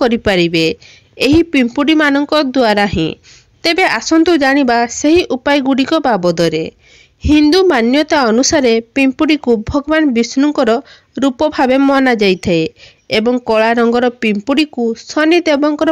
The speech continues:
ପ୍ରତୀକ ଭାବେ ମନାଯାଇଥାଏ। ଏପରି ମାନ୍ୟତା ଅଛି ଯେ ପ୍ରତ୍ୟେକ ଦିନ ପିମ୍ପୁଡ଼ିମାନଙ୍କୁ ଭୋଜନ କରିବାକୁ ଦେଲେ, ଯେପରି ଚିନି, ଅଟା, ଗୁଡ଼ ଏବଂ ଅନ୍ୟାନ୍ୟ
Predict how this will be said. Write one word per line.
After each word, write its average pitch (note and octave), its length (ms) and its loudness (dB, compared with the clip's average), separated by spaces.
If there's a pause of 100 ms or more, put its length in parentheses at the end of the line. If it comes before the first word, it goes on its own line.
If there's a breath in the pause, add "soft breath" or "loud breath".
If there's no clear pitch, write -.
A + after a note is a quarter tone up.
(100)
ପ୍ରତୀକ B3 440 -4
ଭାବେ A#3+ 360 0
ମନାଯାଇଥାଏ। G#3+ 880 0 (580 loud breath)
ଏପରି F#4 400 0
ମାନ୍ୟତା C#4 640 0
ଅଛି A#3 300 -2 (100)
ଯେ G3 100 2 (460 soft breath)
ପ୍ରତ୍ୟେକ C#4+ 380 -2 (120)
ଦିନ D#4+ 180 4 (180)
ପିମ୍ପୁଡ଼ିମାନଙ୍କୁ C#4 880 0 (220)
ଭୋଜନ A#3 340 0 (160)
କରିବାକୁ A3 440 0
ଦେଲେ, A#3 320 0 (500 soft breath)
ଯେପରି C#4 460 0 (160)
ଚିନି, A#3+ 320 2 (220)
ଅଟା, B3+ 260 -2 (160)
ଗୁଡ଼ G#3+ 220 2 (300)
ଏବଂ D4+ 220 0 (180)
ଅନ୍ୟାନ୍ୟ C4 420 2